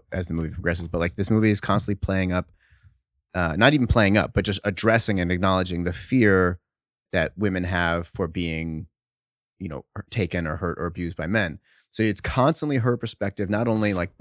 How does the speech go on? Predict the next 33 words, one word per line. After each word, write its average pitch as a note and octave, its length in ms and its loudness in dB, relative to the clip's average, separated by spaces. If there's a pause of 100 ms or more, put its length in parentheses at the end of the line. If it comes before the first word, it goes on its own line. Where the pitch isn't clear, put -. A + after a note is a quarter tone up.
she's, - 460 -4
like, E2 200 -6
the, D2+ 260 -4 (920)
the F#2 100 -4
main E2+ 220 -2
character F#2 340 2
in E2 60 -4
the F2 60 0
movie, G#2+ 280 6 (420)
but, G2 280 2
like, E2+ 240 -4 (480)
it's G#2 200 0
her G#2+ 180 2
fear G#2 460 -2
that E2 140 -8
we're E2+ 140 -4
dealing E2 260 -6
with D#2 160 -10
too. D#2 240 -4
So F#2 160 -2
it's, F2+ 100 -2
like, F2 120 -4
it's G2 180 -8
always, A#2 440 6
like, F2 300 -2 (720)
"I'm F#2+ 180 2
gonna G2 160 0
be F2+ 140 -2
kidnapped. F2 560 -2
I'm F#2 220 -2
gonna F#2+ 160 0
be," F2 160 -6 (140)
it, F#2+ 160 -4